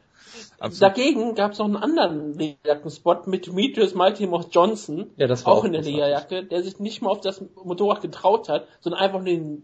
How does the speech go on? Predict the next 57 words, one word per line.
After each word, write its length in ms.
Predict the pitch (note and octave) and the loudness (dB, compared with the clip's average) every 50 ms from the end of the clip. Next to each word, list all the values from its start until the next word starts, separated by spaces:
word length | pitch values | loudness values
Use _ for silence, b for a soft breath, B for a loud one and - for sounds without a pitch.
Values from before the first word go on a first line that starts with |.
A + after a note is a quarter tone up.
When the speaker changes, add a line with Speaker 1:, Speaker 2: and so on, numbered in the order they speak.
| - E3+ | -16 -4
Speaker 2:
Sattel 380 | E3 F3 F#3 F3+ - D#3+ C#3 C#3+ | 0 0 0 2 0 -4 -8 -8
da 140 | D3 D3 C#3+ | -8 -10 -10
tief 320 | - - E3+ E3 - - | -10 -12 -14 -14 -12 -12
gestreichelt 760 | - C#3+ C#3 - - - - - - D3 D3 D3 - - - | -12 -12 -12 -14 -16 -20 -12 -6 -4 -2 -2 -4 -6 -14 -18
hat. 160 | D#3 - _ _ - | -20 -20 _ _ -10
Speaker 1:
Ja 100 | F#2+ G2+ | -8 -8
gut, 140 | G2 G#2 | -6 -8
vielleicht 480 | G2+ G2+ G2 G2 G2+ G#2 G#2 - - - B1+ F#2 F#2 F2+ | -10 -6 0 2 2 2 0 -2 -10 -12 -12 -12 -8 -2
wären 220 | G2 G#2 G#2 G2+ | 0 2 2 2
seine 220 | F#2+ G2+ F#2+ F#2+ F#2+ | 0 -2 -2 -2 0
Beine 340 | E2+ G2 G2 G#2 G2+ G2 E2+ | 2 4 4 4 4 2 -2
auch 100 | F2 F#2 | -4 -6
nicht 140 | F#2 - | -8 -8
auf 100 | F#2 F2 | -10 -10
den 140 | - F#2+ F2 | -10 -12 -12
Boden 260 | E2+ G2+ G2+ F2 F2 | -8 -8 -8 -6 -8
gekommen. 340 | E2+ E2 - F2 D#2+ E2 F2+ - | -10 -10 -8 -10 -10 -10 -10 -14
Speaker 2:
Ich 120 | D#3 - | -10 -2
glaube, 260 | - G3 G3+ G#3 G#3 F#3 F3 E3+ - - | 2 4 6 6 6 4 4 0 -6 -2
er, 220 | - F3 F3+ F#3 F3 | 2 2 2 2 0
er 260 | - - - F3 E3+ | -4 -6 -8 -2 0
wäre 100 | F3 F3+ | 2 2
nicht 160 | G3 - - | 2 0 2
draufgekommen, 520 | - E3+ F#3+ - - D3+ D3 - C#3 C#3 D3 | 4 4 4 4 0 -10 -10 -10 -10 -10 -10
glaube 240 | C#3+ D3 D3 - | -12 -14 -14 -18
ich. 80 | D3+ - | -18 -16
Das 160 | - D3+ D3+ | -14 -10 -6
Speaker 3:
Ja. 80 | A#2 A#2 | -2 -2
Speaker 2:
Hochklettern 380 | - E3+ - - D#3 D3+ D3 | -2 -2 -2 -4 -6 -6 -6
ist, 60 | D3 D3 | -6 -6
glaube 140 | D3 D3 | -8 -10
ich, 60 | D3+ D3+ | -10 -10
schon 100 | D3+ C#3+ | -12 -12
zu 120 | - D3+ | -12 -12
schwierig 260 | C#3+ - D#3 D3 D3+ | -12 -10 -10 -10 -10
Speaker 3:
Es, 80 | D#3 - | -10 -8
es 20 | - | -4
Speaker 2:
für 40 | D#3 | -2
Speaker 3:
gab 160 | D3 C#3+ - | -2 -2 -2
Speaker 2:
Johnson. 160 | D#3 D3+ D#3+ | -2 -2 0
Speaker 3:
da, 160 | D#3 D#3 - | 0 0 0
es 120 | - - - | -2 -2 -2
gab 160 | D#3+ E3 - | -2 0 2
da 80 | - C#3+ | 4 4
auch 160 | C3+ - - | 4 4 2
ein 80 | D3+ B2 | 0 0
sehr 160 | C3+ D3 D3 | 0 0 0
tolles 300 | - D3+ C#3+ C#3 - - | 2 2 2 2 0 -4
Zitat 500 | - C3 B2 - - B2 B2+ C3+ - - | -8 -12 -12 -10 -8 -6 -6 -6 -8 -8
zu, 180 | - C#3+ C3 A#2+ | -6 -4 -2 -2
was 160 | A#2+ A2+ A2+ | -2 -2 -2
ich 80 | - | -4
aber 140 | A#2+ G#2+ A2+ | -4 -2 0
leider 240 | G#2+ G2+ G#2 G#2 G2 G2 | 0 0 0 0 -2 -2
wieder 120 | A#2+ A#2+ | -4 -10
vergessen 440 | - - - F#2+ F#2 - - - - | -12 -12 -14 -14 -14 -14 -14 -16 -14
habe. 240 | F2+ E2+ - - | -14 -14 -12 -14